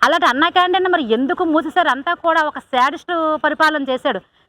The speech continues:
సైకో పరిపాలన చేశాడు. కడుపు నిండా పేదవాడు అన్నం తినకుండా ఆ రోజు ధరలు పెంచేశాడు ఒక పక్క నుంచి. ఆ ధరలు పెంచడం కాకుండా ప్రతిదీ కూడా అన్ని ధరలు కూడా పెంచుకుంటూ పోయి ఆ కనీసం పేదవాడు కడుపు నిండా అన్నం తినడానికి కూడా ఇబ్బంది పడే పరిస్థితి తీసుకొచ్చాడు.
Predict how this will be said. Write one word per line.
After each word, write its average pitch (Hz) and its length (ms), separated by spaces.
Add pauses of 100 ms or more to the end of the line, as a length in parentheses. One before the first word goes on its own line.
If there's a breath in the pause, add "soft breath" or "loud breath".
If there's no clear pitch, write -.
(120)
సైకో 330 320
పరిపాలన 349 380
చేశాడు. 294 260
కడుపు 262 260
నిండా 339 220
పేదవాడు 302 380
అన్నం 285 180
తినకుండా 277 640 (360 soft breath)
ఆ 226 80
రోజు 254 160
ధరలు 247 280
పెంచేశాడు 320 480 (300)
ఒక 220 100
పక్క 233 200
నుంచి. 285 260 (500 loud breath)
ఆ 233 60
ధరలు 254 320
పెంచడం 359 320
కాకుండా 320 460
ప్రతిదీ 311 460
కూడా 320 200
అన్ని 262 360
ధరలు 277 320
కూడా 330 160
పెంచుకుంటూ 302 500
పోయి 294 380 (300 soft breath)
ఆ 254 160
కనీసం 349 460
పేదవాడు 339 560
కడుపు 277 280
నిండా 330 180
అన్నం 294 200
తినడానికి 311 460
కూడా 311 180
ఇబ్బంది 277 340
పడే 285 160
పరిస్థితి 269 360
తీసుకొచ్చాడు. 254 520